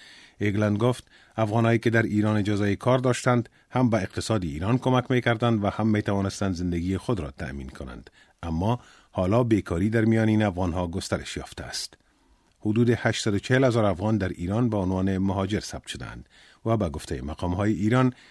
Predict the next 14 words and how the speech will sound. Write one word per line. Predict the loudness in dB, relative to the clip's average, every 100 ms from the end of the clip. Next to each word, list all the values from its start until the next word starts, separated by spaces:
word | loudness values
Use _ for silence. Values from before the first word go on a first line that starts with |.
| _
نزدیک | -2 0 0 -2 2
به | 4
یک | 4 4
میلیون | 2 2 2
افغان | -2 -6 -2 -2
به | -2
صورت | -4 -6 -4
غیر | -2 0 0
قانونی | -2 -6 -6 -6 -6
در | -6
این | -8
کشور | -10 -10 -6 -8 -10 _ _
زندگی | -2 0 0 -4
می‌کنند. | -8 -10 -14 -16 -16 -20